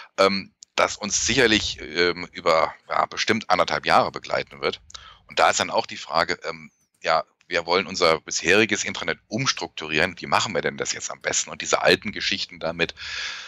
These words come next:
Site Collections, Sites und Subsites, natürlich wird das noch funktionieren, aber, ähm, da hat ja Microsoft auch ein bisschen angekündigt, dass man jetzt mehr so Site Collections favorisiert und es eigentlich so,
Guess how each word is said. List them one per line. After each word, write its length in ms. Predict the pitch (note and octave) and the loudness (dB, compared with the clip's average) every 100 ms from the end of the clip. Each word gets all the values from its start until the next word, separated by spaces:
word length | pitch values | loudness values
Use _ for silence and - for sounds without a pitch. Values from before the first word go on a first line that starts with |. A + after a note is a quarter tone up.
| - | -4
Site 340 | - D#2+ F#2 | 2 2 2
Collections, 580 | - E2+ E2+ - - - | 0 0 2 0 2 2
Sites 400 | F2 F#2 F2 - | 4 4 2 -2
und 100 | D#2+ | -6
Subsites, 640 | - F#2 - E2 F2+ - | 0 0 2 2 0 0
natürlich 400 | E2+ - C3+ C#3 | -12 -12 -12 -10
wird 100 | F2 | -6
das 140 | F2+ - | -6 -6
noch 100 | - | -16
funktionieren, 760 | F2 E2+ - D2 D2+ F2 A#2 | -18 -14 -14 -14 -10 -8 -6
aber, 260 | - F2 E2+ _ _ _ _ _ _ _ - - | -2 -2 -2 _ _ _ _ _ _ _ -10 0
ähm, 220 | F2 F2 | 0 0
da 140 | E2+ | 2
hat 120 | F2+ - | 2 2
ja 80 | |
Microsoft 500 | F2 F#2 F#2 G2 - | 4 4 2 -6 -4
auch 160 | - - | -4 -4
ein 60 | G2+ | -4
bisschen 280 | - A2 | -4 -2
angekündigt, 680 | - G2 G2 - G2 G2+ - | -4 -4 -10 -12 -6 -6 -4
dass 140 | F2 | -8
man 160 | F#2 F2+ | -4 -4
jetzt 240 | E2+ - | -4 -6
mehr 240 | E2+ F2 F2 | 2 4 4
so 140 | E2+ | 2
Site 320 | - - F#2 | 2 2 2
Collections 460 | - E2 G2+ - - | -2 2 2 2 -4
favorisiert 680 | - G#2+ A2 A2+ G#2+ A#2 - | -2 -2 -2 -4 2 2 2
und 120 | F2+ | -10
es 200 | - - | -8 -2
eigentlich 280 | - F2+ - | 0 0 0
so, 160 | F2 | -2